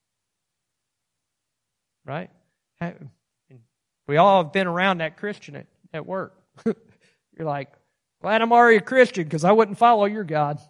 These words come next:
Right? That's the way we live a lot of times, right? And even our bosses, they look at us and they're like, "Man, I don't wanna hire a Christian because they think they're better than everybody else."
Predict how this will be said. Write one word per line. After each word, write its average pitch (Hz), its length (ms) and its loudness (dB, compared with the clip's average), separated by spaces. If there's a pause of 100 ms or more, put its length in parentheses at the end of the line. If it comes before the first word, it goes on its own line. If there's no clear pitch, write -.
(800)
Right? 170 280 -6 (580)
That's 170 160 -2
the 165 80 -12
way 170 160 0
we 170 120 -4
live 220 200 -2
a 160 60 -6
lot 131 180 -2
of 120 60 -8
times, 120 340 -10
right? 147 240 -4 (1400)
And 180 80 4
even 226 180 6
our 220 80 6
bosses, 196 520 2
they 151 120 -4
look 190 220 0
at 156 160 0
us 147 140 -2
and 147 100 -6
they're 143 80 -6
like, 139 260 -4
"Man, 147 220 -8
I 143 80 -4
don't 160 140 -4
wanna 131 180 -8
hire 135 220 -4
a 123 40 -12
Christian 143 520 -20
because 139 540 -14 (1400)
they 123 220 -10
think 131 260 -16
they're 147 140 -14
better 165 260 -10
than 110 100 -16
everybody 107 320 -20 (100)
else." - 200 -20